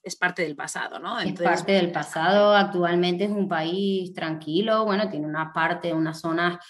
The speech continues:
Speaker 2: con refugiados de otros lugares, ¿no? Refugiados del Congo, por ejemplo,
Speaker 1: Ujú.
Speaker 2: pero que a un viajero no le generan, eh, ningún tipo de, de problemática, ningún tipo de situación que pueda ser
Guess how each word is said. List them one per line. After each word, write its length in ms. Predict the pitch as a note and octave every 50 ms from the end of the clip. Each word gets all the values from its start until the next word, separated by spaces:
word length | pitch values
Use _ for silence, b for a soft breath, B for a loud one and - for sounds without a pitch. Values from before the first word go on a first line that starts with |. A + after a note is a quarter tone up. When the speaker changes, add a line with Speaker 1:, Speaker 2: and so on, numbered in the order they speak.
| B B B B B B
Speaker 2:
con 260 | - F#3+ F#3+ G3 F#3
refugiados 920 | G3 G3 G3 G3 - F#3+ E3+ F3 - F#3+ F#3+ F#3+ G#3 A3+ A3+ G#3 G3+ F3+
de 120 | F3+ F3 E3+
otros 320 | E3+ F3 F3 G3 G3 F3+
lugares, 680 | F#3 F3 D#3+ D#3+ D3 D#3+ F3 G3+ B3 B3+ G#3+ F#3+ F#3 F#3
¿no? 180 | F3+ G#3 C4
Refugiados 680 | D4 B3 F3+ D3+ - E3 E3 - D#3 D#3 D#3 E3+ E3+ E3
del 240 | E3+ D#3+ D#3 D3+ -
Congo, 480 | - F3+ G#3 B3+ C4 A3+ F#3+ G3 G3 G3
por 140 | - D3 D3+
ejemplo, 420 | D#3 D#3 E3+ G#3 A#3+ A#3 A#3 A3+ A3+
Speaker 1:
Ujú. 380 | A3+ A3+ - - - - -
Speaker 2:
pero 220 | F#3+ G#3 G3 G3+ G3
que 80 | G3+
a 60 | F#3+
un 120 | F#3+ G3+ A3+
viajero 420 | C4 D#4+ F4 - F4+ F#4+ F4+ F#4 F4
no 100 | D#4 D4
le 160 | D4 C#4+ C#4+
generan, 960 | C#4 C4+ A#3 A3 A3 A3+ A#3 B3 A#3 A3 G#3+ G3+ G3 F#3+ F#3 F3+ F3+ F3 F3
eh, 640 | E3 E3+ E3 D#3+ D#3+ D#3 D3 D3 C#3+ C#3 C#3 C#3 C#3+
ningún 440 | D3 D#3+ E3 D#3+ D#3+ D#3 D#3+ F3+ F3
tipo 280 | F#3 G3 G3 G3 G#3 G#3
de, 100 | G3 F#3+
de 840 | F3+ F3 E3+ E3+ E3 D#3+ D#3 D#3 D3+ D3+ D#3 D#3 D3 D#3 D#3 D3+ -
problemática, 840 | E3+ E3 D3+ D3+ D3+ D3 C#3 D3+ G#3 G4+ G4+ - A3 G3 G3+ F#3+ F3+
ningún 440 | F3+ F3+ F3 F3 E3+ F3 F3+ F#3 F#3+
tipo 240 | G3 G#3+ G3 G#3+ A3
de 140 | G3+ G3
situación 540 | G3 G3 G3 F#3 - E3 - - F3 F3 F3+
que 80 | F#3 G#3
pueda 260 | G3 - F#3 F3 F3
ser 320 | F3 - - F3 F3 G3